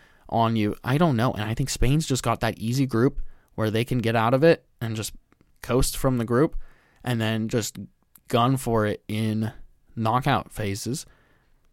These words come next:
Brazil, they might have a tough one against a Germany or Mexico or even Sweden or South Korea if they get out of the group. So for me, Brazil's the second one.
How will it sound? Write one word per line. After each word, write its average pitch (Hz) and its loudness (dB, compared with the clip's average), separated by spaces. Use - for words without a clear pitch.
Brazil, 113 4
they 110 -6
might 123 2
have 143 2
a 139 2
tough 170 0
one 117 2
against 123 -2
a 120 4
Germany 123 0
or 127 0
Mexico 120 0
or 92 -8
even 113 -4
Sweden 123 0
or 104 -6
South 104 -4
Korea 123 2
if - -4
they 117 0
get 117 0
out 123 2
of 123 0
the 127 0
group. 156 2
So 123 2
for 110 -6
me, 127 0
Brazil's 123 0
the 135 -2
second - -2
one. 131 0